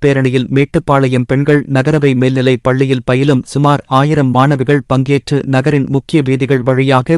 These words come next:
போதைப் பொருளுக்கு எதிரான விழிப்புணர்வு பதாதைகள் ஏந்தியடி பேரணியாக வந்தனர்.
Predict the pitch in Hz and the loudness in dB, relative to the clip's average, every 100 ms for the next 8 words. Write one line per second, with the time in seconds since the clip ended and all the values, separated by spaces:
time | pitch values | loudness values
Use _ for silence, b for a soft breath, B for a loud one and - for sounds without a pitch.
0 | 160 131 143 139 - 139 135 - 170 160 | 0 0 2 -2 0 0 0 0 -2 0
1 | 139 143 135 135 131 135 156 147 139 139 | 0 0 2 0 -2 -2 -2 -2 -2 -2
2 | 143 131 139 135 127 147 156 139 139 156 | -2 0 0 0 0 0 -2 0 0 2
3 | 160 139 123 135 135 127 127 127 123 123 | 0 0 0 0 0 0 0 0 -2 0
4 | 131 139 | 2 2